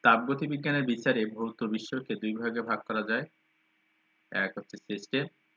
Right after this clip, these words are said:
দুই হচ্ছে পরিবেশ, that is surrounding or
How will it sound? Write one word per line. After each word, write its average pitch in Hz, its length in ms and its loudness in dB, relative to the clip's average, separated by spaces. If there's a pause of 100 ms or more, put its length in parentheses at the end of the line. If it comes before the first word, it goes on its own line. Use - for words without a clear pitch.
(500)
দুই 110 180 0
হচ্ছে 110 220 -2
পরিবেশ, 95 640 -2 (600)
that 92 140 -4
is 101 60 -8
surrounding 101 560 0 (180)
or 90 120 0